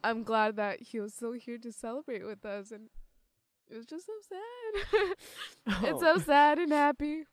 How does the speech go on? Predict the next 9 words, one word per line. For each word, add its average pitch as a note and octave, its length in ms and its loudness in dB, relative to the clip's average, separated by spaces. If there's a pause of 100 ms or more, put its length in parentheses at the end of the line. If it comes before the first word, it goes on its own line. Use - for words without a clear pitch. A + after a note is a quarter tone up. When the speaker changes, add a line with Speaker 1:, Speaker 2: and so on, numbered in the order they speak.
(100)
Speaker 2:
Yeah. D#3 400 -6 (1300)
Speaker 1:
'Cause C4+ 280 -12 (680)
when B3 160 -2
you D4+ 60 -2
think B3 220 -6
about B3 260 -2
it, - 440 -20
you G#3+ 100 -8
were D4 200 -8